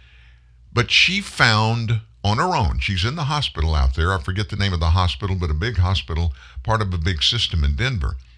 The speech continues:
And she's been on the kidney donor list. She's been approved. She's at the top of the list.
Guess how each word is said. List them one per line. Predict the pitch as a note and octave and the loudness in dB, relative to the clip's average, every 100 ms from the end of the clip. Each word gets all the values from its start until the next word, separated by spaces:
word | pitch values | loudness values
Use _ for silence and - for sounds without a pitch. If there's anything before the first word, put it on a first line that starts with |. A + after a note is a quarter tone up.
| _ - - - - - | _ -20 -20 -20 -20 -4
And | G#2 F#2 | 0 2
she's | - A#2+ A#2 | 0 0 -2
been | - A2+ | -2 0
on | A#2+ A2+ | 0 0
the | G2 | 0
kidney | E2+ A#2+ A2 G#2 | -2 -2 0 0
donor | F2 F#2 E2 D2+ | 0 2 2 2
list. | D#2 A2+ | 0 0
She's | - G2 D#2 | 0 -2 -2
been | F2 A2 | -2 -4
approved. | B2+ G2+ D#2 E2 B2+ - - - - | -4 -4 -2 -2 -4 -10 -20 -20 -10
She's | - G#2 G2 | -6 -2 -2
at | F2+ | -2
the | E2+ | -4
top | C#2 B2+ C3 - | -4 -2 -2 -2
of | F#2 | -4
the | F#2 | -2
list. | G#2 D3 B2 - | -2 0 2 2